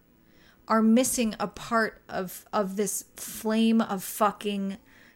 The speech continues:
impact and possibility and growth and potential. Because for some reason, they think that they're,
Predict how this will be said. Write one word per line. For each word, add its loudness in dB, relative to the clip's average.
impact 0
and -4
possibility 2
and -4
growth -2
and -2
potential. -4
Because 2
for -4
some 2
reason, 0
they 2
think 0
that -2
they're, 0